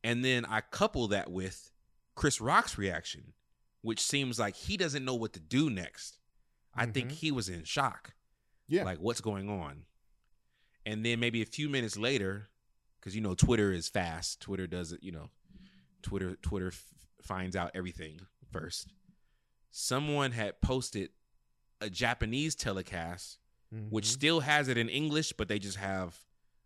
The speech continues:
Speaker 1: um, um, someone interpreting over, a voiceover over. So you can still hear it. And you hear the whole thing. He goes up there, slaps him.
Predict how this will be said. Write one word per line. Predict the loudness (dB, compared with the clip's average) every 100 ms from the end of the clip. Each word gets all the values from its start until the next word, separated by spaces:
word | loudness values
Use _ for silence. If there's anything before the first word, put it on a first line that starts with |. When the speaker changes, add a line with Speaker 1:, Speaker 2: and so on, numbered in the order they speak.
| _
Speaker 1:
um, | -6 -4 -4 -6 -10 -16 _ _ _ _ _ _ -10
um, | -8 -8 -10 -14 _ _
someone | -6 -2 -2
interpreting | -2 -4 -2 -2 -4 -10 _
over, | 0 4 2 0 -8 _ _ _ _ -8
a | -2
voiceover | 2 2 2 0 0 -4
over. | -6 -6
So | -8 -4
you |
can | -4
still | -2 0
hear | 2 0
it. | 0 -8 _ _ _
And | -8 -4
you | -2
hear | -2 0 4 4
the | 4
whole | 4 2
thing. | 0 -2 -4 -10 _ _
He | -6
goes | 0 2
up | 2
there, | 2 0
slaps | 0 0 0 0 -4
him. | -8